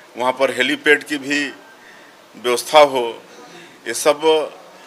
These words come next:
सारी सुविधा वहाँ के लोगों को मिले,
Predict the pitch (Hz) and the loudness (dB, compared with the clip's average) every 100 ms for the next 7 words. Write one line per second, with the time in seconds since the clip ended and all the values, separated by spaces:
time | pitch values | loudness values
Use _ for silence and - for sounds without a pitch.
0 | - - - - - 127 127 151 147 131 | -20 -20 -20 -20 -4 2 4 4 -2 -6
1 | - 135 135 135 143 143 139 127 131 139 | -8 -6 -2 4 6 4 0 -2 -2 -4
2 | 135 135 139 139 123 127 139 123 110 | -4 -4 -6 -6 -4 2 4 4 0